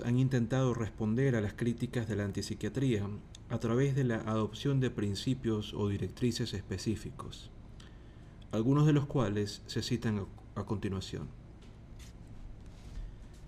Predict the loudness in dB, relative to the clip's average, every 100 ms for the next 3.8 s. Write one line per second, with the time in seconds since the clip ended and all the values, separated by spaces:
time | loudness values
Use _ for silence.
0 | -14 -14 -16 -6 -2 2 4 6 8 8
1 | 6 2 -2 -8 -12 -8 0 4 6 6
2 | 4 4 4 2 2 0 4 6 6 6
3 | 2 0 2 4 4 2 0